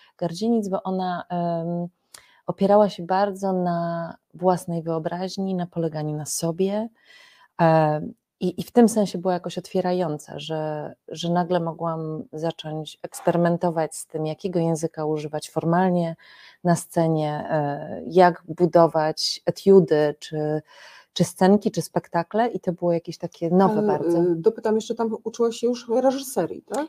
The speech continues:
Speaker 1: Nie,
Speaker 2: Też?
Speaker 1: nie, to była
Speaker 2: Aktorstwa.
Speaker 1: taka, to, to była szkoła, która, y, te-, w tej metodzie Lecoq, ja bym powiedziała, że raczej się, e, kształci twórców teatralnych, właśnie tak szeroko
Speaker 2: Mhm.
Speaker 1: rozumianych. To znaczy, że jakby założeniem,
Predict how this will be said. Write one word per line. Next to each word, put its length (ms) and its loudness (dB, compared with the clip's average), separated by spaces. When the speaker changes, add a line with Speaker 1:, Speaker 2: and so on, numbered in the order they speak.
Speaker 1:
Nie, 260 -2
Speaker 2:
Też? 220 -8
Speaker 1:
nie, 300 12
to 180 4
była 140 8
Speaker 2:
Aktorstwa. 40 6
Speaker 1:
taka, 260 0
to, 240 0
to 140 0
była 220 -2
szkoła, 320 2
która, 520 2
y, 80 -12
te-, 200 -8
w 60 -20
tej 160 -4
metodzie 340 -4
Lecoq, 340 -4
ja 60 -2
bym 100 -4
powiedziała, 320 -2
że 100 -4
raczej 280 -2
się, 340 -4
e, 340 10
kształci 1160 4
twórców 460 2
teatralnych, 600 -6
właśnie 260 -4
tak 160 -2
szeroko 220 2
Speaker 2:
Mhm. 200 4
Speaker 1:
rozumianych. 600 0
To 100 -10
znaczy, 300 -6
że 120 0
jakby 220 -2
założeniem, 720 2